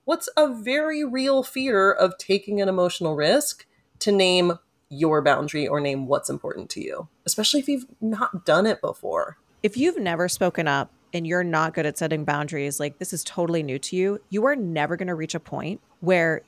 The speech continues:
Speaker 2: you feel secure taking that first step. You're going to feel insecure. You're going to feel anxious. You are going to feel scared. It is going to feel very, very risky. When I started speaking up my truth,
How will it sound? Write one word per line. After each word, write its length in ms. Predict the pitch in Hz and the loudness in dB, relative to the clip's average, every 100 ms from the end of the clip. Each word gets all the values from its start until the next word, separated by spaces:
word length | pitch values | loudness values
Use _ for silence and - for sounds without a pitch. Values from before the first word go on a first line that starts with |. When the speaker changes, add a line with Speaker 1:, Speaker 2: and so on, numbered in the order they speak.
| - | -12
Speaker 2:
you 280 | 151 196 208 | -6 -4 -4
feel 600 | - 160 156 185 240 - _ | -4 0 2 2 0 -4 _
secure 600 | - 185 - - 185 175 | -8 -6 -6 -2 0 2
taking 340 | 170 180 - 165 | 0 -4 -4 -6
that 140 | 151 | -6
first 220 | - 147 - | -4 -4 -2
step. 220 | 123 - _ - | -2 -4 _ -2
You're 180 | 190 | 0
going 380 | 180 214 226 226 | 2 2 2 0
to 120 | - | -4
feel 200 | 170 175 | -2 0
insecure. 460 | - 156 - - 147 | 0 -2 -6 -4 -2
You're 180 | 151 175 | -2 -2
going 360 | 165 196 240 | 0 0 0
to 120 | 214 202 | -4 -4
feel 140 | 180 - | -4 -2
anxious. 400 | 165 - - 175 | -4 -4 -8 -2
You 120 | 185 | 0
are 80 | 180 | 0
going 420 | - 190 233 220 | 2 0 2 -2
to 160 | 214 | -6
feel 360 | 190 190 180 170 - - | -6 0 0 -2 -8 -14
scared. 420 | - - 220 165 165 | -8 0 4 4 2
It 100 | 180 | -4
is 120 | 160 | -4
going 260 | 190 214 | -2 -2
to 100 | 202 | -4
feel 140 | 226 196 | -4 -4
very, 380 | 147 175 175 185 | -2 0 2 4
very 220 | 175 156 | 2 2
risky. 520 | 147 175 - 62 - _ - | 2 0 -2 -8 -12 _ -8
When 140 | 185 - | -6 0
I 140 | 196 | 0
started 300 | 196 202 180 | 0 -2 -4
speaking 380 | - 170 165 156 | -4 -6 -4 -4
up 100 | 147 | -2
my 140 | - | -4
truth, 580 | - - 151 202 254 | -6 -4 -2 -2 -4